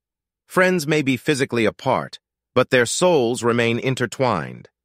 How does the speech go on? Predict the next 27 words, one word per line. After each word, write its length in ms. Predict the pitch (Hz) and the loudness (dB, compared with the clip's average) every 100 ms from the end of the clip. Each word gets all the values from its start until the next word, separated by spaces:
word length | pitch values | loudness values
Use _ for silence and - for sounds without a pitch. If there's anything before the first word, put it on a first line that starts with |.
| - | -6
sustaining 600 | 131 - 170 156 135 113 | -4 0 0 0 0 -2
the 80 | |
connection 480 | - 135 135 - 90 | -2 -2 -2 -2 -2
over 180 | 87 82 | 0 -2
the 100 | 85 | -4
years. 560 | 95 110 73 58 - - _ _ _ _ _ _ - | 0 0 0 -6 -16 -18 _ _ _ _ _ _ -2
In 140 | 156 | 0
summary, 560 | 143 214 202 101 73 65 _ _ _ | 0 0 2 0 -2 -10 _ _ _
Friendship 500 | - 185 208 180 175 | 0 2 2 -2 -2
is 140 | 139 | 0
a 80 | 120 | 0
single 460 | - 175 175 156 143 | 0 0 0 -2 -4
soul 440 | - 135 110 110 | 0 2 2 0
dwelling 440 | 120 113 123 120 107 | 0 2 2 2 0
in 120 | 98 | -2
two 280 | - 156 131 | -2 -2 0
bodies, 580 | 117 101 78 64 67 - _ _ - | 0 0 -2 -8 -12 -14 _ _ -4
captures 440 | 160 156 170 143 | -2 0 -2 0
the 160 | 139 - | 0 0
essence 420 | 147 - 87 - | -2 -2 -6 -2
of 180 | 90 78 | -4 -2
deep 320 | 127 135 - | -2 -2 0
and 220 | 92 87 | -2 0
meaningful 500 | 110 139 135 113 113 | 0 0 0 -2 -4
connections 640 | - 117 120 - 87 73 | -2 -2 -2 -2 -6 -6
between 380 | - 92 104 90 | -8 -6 -4 -4
friends. 560 | - 113 82 65 - | -2 -2 -2 -8 -16